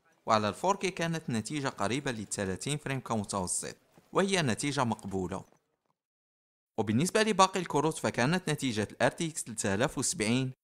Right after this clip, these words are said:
نسخة ستاشر جيجا قريبة لل آر تي إكس ثلاثة وسبعين تي آي، لكن حين أنا أجرب اللعبة بإصدار أحدث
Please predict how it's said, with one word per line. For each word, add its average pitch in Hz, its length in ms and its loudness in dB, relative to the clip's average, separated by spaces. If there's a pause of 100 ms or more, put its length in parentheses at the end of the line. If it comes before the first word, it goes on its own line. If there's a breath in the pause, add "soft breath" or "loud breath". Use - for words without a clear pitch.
نسخة 127 340 2
ستاشر 151 520 0
جيجا 120 460 0 (200)
قريبة 156 360 4
لل 107 240 -2
آر 139 80 4
تي - 160 -6
إكس - 180 -8 (140)
ثلاثة 113 400 0
وسبعين 123 380 0
تي 113 220 -2
آي، 87 220 -2 (400)
لكن 190 360 2
حين 190 220 0
أنا 180 260 2
أجرب 143 360 0
اللعبة 123 340 0
بإصدار 110 560 0
أحدث 104 320 -4